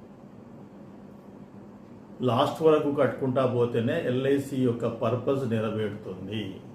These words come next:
అందుకోసమే మన ఎల్ఐసి వాళ్ళు స్పెషల్ రివైవల్ క్యాంపెయిన్, పాలసీలు ల్యాప్స్ అయితే ఆ ల్యాప్స్ పైన పాలసీలను కంటిన్యూ చేయించడానికి స్పెషల్ రివైవల్ క్యాంపెయిన్ అని పెడతారు.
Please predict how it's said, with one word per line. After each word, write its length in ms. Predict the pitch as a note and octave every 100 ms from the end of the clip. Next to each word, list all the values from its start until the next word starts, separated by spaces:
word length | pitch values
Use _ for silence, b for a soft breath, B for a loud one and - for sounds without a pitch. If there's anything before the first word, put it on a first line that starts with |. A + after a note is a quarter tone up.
| - - - -
అందుకోసమే 560 | B2+ C#3+ D3 D3 D#3 D#3+
మన 200 | E3+ C#3+
ఎల్ఐసి 480 | A#2+ B2+ C3+ C3 C#3+
వాళ్ళు 260 | C3+ C#3+
స్పెషల్ 680 | - - D3 C#3 F3 E3+ A#2
రివైవల్ 460 | B2 B2+ C#3 C#3+ C#3
క్యాంపెయిన్, 680 | C#3 B2 B2+ B2+ C#3 G#2 - B B B -
పాలసీలు 540 | A2+ B2 C3 - D3 C#3+
ల్యాప్స్ 440 | A#2 A2+ B2 -
అయితే 360 | B2+ A2+ F3 F#3
ఆ 120 | C3+
ల్యాప్స్ 460 | B2+ A#2+ B2 - D3+
పైన 180 | C#3
పాలసీలను 600 | C3 - B2+ B2 C#3+ C#3 C#3
కంటిన్యూ 440 | A#2+ B2 C#3 C#3+
చేయించడానికి 1000 | C3 B2+ C3 B2 B2 A#2 A#2 F#3+ D#3 - B B B B -
స్పెషల్ 580 | - C3+ - E3 E3 C3
రివైవల్ 440 | B2+ C3 C3+ C#3
క్యాంపెయిన్ 560 | C#3 A#2+ C3+ C#3+ D#3 D3
అని 120 | B2+
పెడతారు. 380 | A2+ G2 -